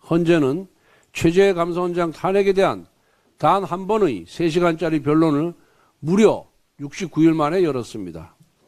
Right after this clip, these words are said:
이창수 중앙지검장 탄핵 심판은 사흘 뒤 탄핵 소추 칠십사 일 만에 첫 변론이 열립니다. 조지아 경찰청장 탄핵은 준비 기일조차 잡히지 않았습니다.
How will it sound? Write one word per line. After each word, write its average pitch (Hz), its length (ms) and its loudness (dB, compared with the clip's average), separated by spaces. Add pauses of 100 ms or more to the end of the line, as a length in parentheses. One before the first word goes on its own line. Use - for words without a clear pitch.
(300)
이창수 185 560 2
중앙지검장 175 680 -6
탄핵 196 280 -2
심판은 165 600 -6 (220)
사흘 185 460 -2
뒤 143 340 -6 (420)
탄핵 170 380 -2
소추 170 300 -10
칠십사 170 540 -2
일 190 80 -4
만에 185 380 -6 (320)
첫 202 260 -6
변론이 175 400 2
열립니다. 107 540 -6 (800)
조지아 180 380 4
경찰청장 175 680 -4
탄핵은 175 600 -2 (520)
준비 220 580 2
기일조차 190 580 2
잡히지 156 380 -6
않았습니다. 104 600 -8